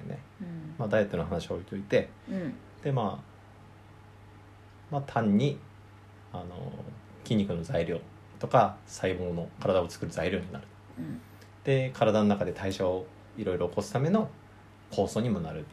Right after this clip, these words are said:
Speaker 1: よってことね。
Speaker 2: うん。
Speaker 1: で、あとはよく聞かれるのが、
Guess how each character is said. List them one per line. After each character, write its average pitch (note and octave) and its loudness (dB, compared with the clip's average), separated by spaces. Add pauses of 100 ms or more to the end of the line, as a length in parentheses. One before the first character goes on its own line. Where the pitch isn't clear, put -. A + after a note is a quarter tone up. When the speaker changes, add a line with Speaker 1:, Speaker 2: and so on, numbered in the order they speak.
(140)
Speaker 1:
よ - 2
っ - -8
て - -14
こ - -10
と G#3 0
ね。 C#3+ -2
Speaker 2:
う - 0
ん。 D#3+ -6 (540)
Speaker 1:
で、 C#3+ 2 (840)
あ D3+ 2
と C#3+ 6
は B2 12
よ C#3 6
く A2 -2
聞 - -10
か A2 6
れ A2 6
る G#2 2
の F#2 -2
が、 F#2 2